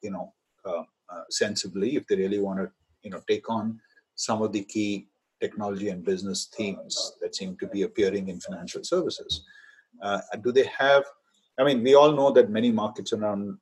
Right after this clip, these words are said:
around the world, there is, uh, you know, pressure on return on equity, return on, you know, investments for the banks. You know, uh, it's dropping in many markets, including in, you know, Asia in a recent report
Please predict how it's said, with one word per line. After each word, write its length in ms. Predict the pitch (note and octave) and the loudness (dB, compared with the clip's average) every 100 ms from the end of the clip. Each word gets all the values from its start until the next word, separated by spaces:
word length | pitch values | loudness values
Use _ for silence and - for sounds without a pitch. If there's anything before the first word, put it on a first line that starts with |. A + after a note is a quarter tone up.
| G#2 | -4
around 240 | G2+ G2 | -2 0
the 80 | F#2+ | 2
world, 340 | G2 F2+ F#2 F2+ | 2 2 -2 -2
there 140 | F#2 | -2
is, 240 | F2+ E2+ | -2 -2
uh, 240 | F2 E2 E2 - _ | -2 -2 -4 -10 _
you 80 | G#2+ | -12
know, 80 | F#2+ - | -10 -2
pressure 360 | G#2 - A2+ | 0 2 -2
on 100 | G#2 | -2
return 360 | F#2+ F#2 G2+ F#2+ | -2 -2 0 -2
on 100 | F#2+ | -4
equity, 500 | F2+ - G2 G2 F#2+ | -6 -8 -6 -2 0
return 380 | E2+ - F#2 F2 | -2 -2 -4 -4
on, 220 | F2 D#2+ - - - | -12 -12 -14 -14 -14
you 80 | |
know, 100 | F#2+ - G2 | -14 -14 -10
investments 800 | F#2 F#2+ - F#3 - - - - | -2 0 0 -2 -4 -2 -2 -2
for 140 | - | -6
the 60 | - | -6
banks. 500 | F#3+ F3+ B3 - - _ - - _ _ | -4 -4 -4 -6 -6 _ -20 -20 _ _
You 80 | G#2 | -2
know, 180 | G2 - G2+ | -2 -4 -4
uh, 140 | G2+ - | -6 -6
it's 160 | - - | -10 -2
dropping 380 | A2 G#2+ A#2+ | 2 2 2
in 120 | G#2 F2+ | -2 -4
many 200 | F#2+ F#2 | -4 -6
markets, 480 | F2+ G2 F#2 - | -8 -6 -6 -6
including 420 | - - F2+ F#2 F2+ | -14 -8 -6 -6 -8
in, 200 | E2+ - - | -10 -14 -12
you 100 | G2 | -12
know, 120 | D#2+ - - | -12 -14 -8
Asia 280 | F#2 - G2 | -6 0 0
in 140 | F#2 | 0
a 40 | F2+ | -2
recent 360 | F2 F2 E2+ | -2 -2 -4
report 320 | - - F2 | -12 0 0